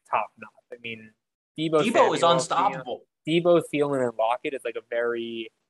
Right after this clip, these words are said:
Speaker 1: normal wide receiver core. You know, Noah Fant is the top fifteen tight end. Like, he's fine. Um, Rodgers is a top six quarterback. Like, it's really just the running backs that is make and break. And he does have Rashad Penny, who is the,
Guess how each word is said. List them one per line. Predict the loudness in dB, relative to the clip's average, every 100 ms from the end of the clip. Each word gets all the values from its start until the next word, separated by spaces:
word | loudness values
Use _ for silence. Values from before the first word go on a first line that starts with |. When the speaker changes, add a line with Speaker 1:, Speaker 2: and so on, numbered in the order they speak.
| _ _ _ _ _ _
Speaker 1:
normal | -10 -2 0 0 0 0 0
wide | -4 -6
receiver | -12 -20 -14 -6 -4 -6 -10
core. | -8 -6 -4 -4 -6 -8
You | -18
know, | -10
Noah | 0 0
Fant | 0 -8 -14 -14 -18
is | -20 _
the | _ _
top | -6 -6 _ _
fifteen | -18 _ -14 -14 -6 -2
tight | 0
end. | -2 -8
Like, | -14 -12
he's | -14 -14 _ _ _ _ _
fine. | -4 -4 -4 -8 -10 _ _ _ _ _ _ -12 -6
Um, | -6 -6 -12 _ 0
Rodgers | 2 4 2 -2
is | -4
a |
top | -4 -2 -4 _ _ -14
six | -10 -10 -12
quarterback. | -8 -6 -4 -2 0
Like, | 0
it's | 0 2
really | 2
just | 2 -2
the | -6
running | -6 -8 -10
backs | -14 -14 _ _
that | -10 -8 -12 _ _ _ _ _ _ _ _ -6
is | -2
make | -2 -4
and | -2
break. | 0 0
And | 0
he | 2
does | 2
have | 2 0
Rashad | 0 0 2
Penny, | -2 -4 -8
who | -12
is | -14 -6
the, | -4